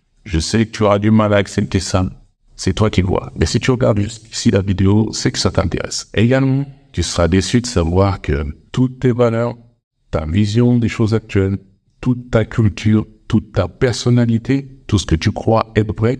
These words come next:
toutes tes convictions, bah, ce sont que des programmes. <laughs> C'est déjà accepté, mais ce ne sont que des programmes. Sais-tu que quatre-vingt-dix pour cent des choses que tu fais dans la vie sont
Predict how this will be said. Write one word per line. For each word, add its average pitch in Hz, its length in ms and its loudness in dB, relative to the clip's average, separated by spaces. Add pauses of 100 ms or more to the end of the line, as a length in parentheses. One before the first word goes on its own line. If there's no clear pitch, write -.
(140)
toutes - 260 -4
tes 131 120 0
convictions, 113 760 -2 (380)
bah, 80 140 -8
ce - 140 -2
sont 92 320 0 (160)
que 95 120 2
des 95 260 0
programmes. 85 760 -2 (540)
<laughs> - 1300 0
C'est - 220 0
déjà 135 180 4
accepté, 120 640 0 (220)
mais 113 180 4
ce 113 160 -4
ne 110 120 2
sont 120 280 2
que 117 120 2
des 107 240 4
programmes. 92 520 -2 (440)
Sais-tu 160 640 -2
que - 80 0
quatre-vingt-dix 123 1000 0
pour 123 240 -2
cent 131 260 2
des 127 100 4
choses - 300 0
que - 100 -4
tu 98 180 2
fais 113 280 2
dans 98 160 2
la 90 120 2
vie 85 240 -4
sont - 340 0